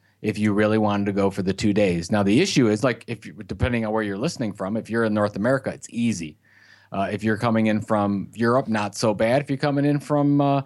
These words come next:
from Canberra or Sydney, you know, it's a little bit more of a hike. I mean, I've done that trip a few times. It's not the easiest trip in the world,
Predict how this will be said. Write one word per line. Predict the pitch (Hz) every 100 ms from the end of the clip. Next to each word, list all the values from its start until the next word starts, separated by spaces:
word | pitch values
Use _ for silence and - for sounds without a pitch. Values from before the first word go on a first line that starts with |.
| - - _
from | - 127 120
Canberra | 139 139 143 170
or | 185 135 127
Sydney, | 113 139 139 156 190 180
you | 123
know, | 127 123
it's | 107
a | 123
little | 127 127
bit | 123
more | 123 120 117
of | 107
a |
hike. | 123 147 139
I | 110
mean, | 101
I've | 110 117
done | 104 101
that | 98 95
trip | 107 -
a |
few | - 101
times. | 92 92 110 107
It's | 92 -
not | 104 95
the | 95 101
easiest | 98 92 90
trip | - 98 92
in |
the | 92
world, | 98 95